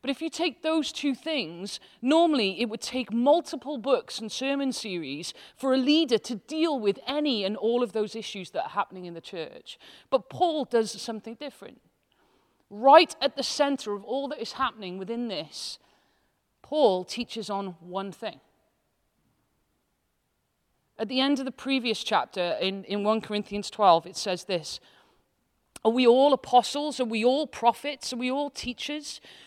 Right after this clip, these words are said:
Do we all have the power to do miracles? Do we all have the gift of healing?" He's asking these questions. "Do we all have the ability to speak un-, uh, uh, in unknown languages? Do we all have the ability to interpret unknown languages?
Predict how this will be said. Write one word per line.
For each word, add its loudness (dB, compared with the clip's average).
Do 0
we 4
all 4
have 4
the -4
power 6
to -12
do -4
miracles? -4
Do 2
we 8
all 6
have 6
the 2
gift -2
of -8
healing?" 4
He's 0
asking 2
these 0
questions. 2
"Do -6
we 2
all 2
have 2
the 2
ability -4
to -6
speak -4
un-, -4
uh, -6
uh, -18
in -2
unknown 0
languages? -6
Do -4
we 6
all 4
have 2
the 2
ability -4
to -12
interpret -2
unknown -6
languages? -10